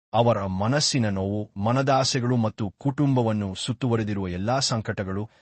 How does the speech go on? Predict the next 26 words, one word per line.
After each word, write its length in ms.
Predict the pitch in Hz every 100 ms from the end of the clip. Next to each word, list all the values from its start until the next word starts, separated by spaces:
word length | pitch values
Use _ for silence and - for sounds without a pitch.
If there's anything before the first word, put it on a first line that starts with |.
| _ 92
ದೂರವಾಗಿ 680 | 104 127 135 104 85 80 76 _ -
ಅವರಿಗೆ 400 | 110 135 143 131
ಬೇಕಾದ 480 | 104 107 120 131 113
ವರಗಳು 480 | 101 98 101 98 98 _ - 87
ದೊರಕಲಿ 600 | 104 127 127 123 107 90
ಎನ್ನುವ 280 | 90 95 92
ಸಂಕಲ್ಪದೊಂದಿಗೆ 1000 | - 107 110 135 113 110 98 90 87 82 _ _ _ -
ಪೂಜೆ 380 | 143 160 151
ಪ್ರಾರ್ಥನೆಗಳನ್ನು 760 | 135 - 113 117 131 110 92 87
ಮಾಡುತ್ತೇವೆ. 720 | 87 85 85 - 67 62 - _ _ _ -
ಮತ್ತೊಮ್ಮೆ 460 | 123 - 175 160
ಆ 220 | 139 104 104
ಊರಿಗೆ 440 | 101 131 147 143
ಹೋಗುವಾಗ 540 | 120 107 95 85 78 76 _ -
ಜನರು 420 | 90 117 143 160
ನಮ್ಮ 220 | 156 117
ಬಳಿ 300 | 101 98 107
ಬಂದು 280 | 120 104 104
ಹೇಳುತ್ತಾರೆ, 520 | 95 90 85 80 73 - _ _ _ -
"ಹಿಂದಿನ 380 | 156 165 165
ಬಾರಿ 400 | 151 107 110 131
ನಾವು 280 | 135 110 113
ಲ 140 | 107 98
ಬಂದಿದ್ದೆವು, 720 | 92 95 95 82 82 80 82
ಈಗ 240 | 104 127 123
ಎಲ್ಲವೂ 540 | 104 95 110 117 127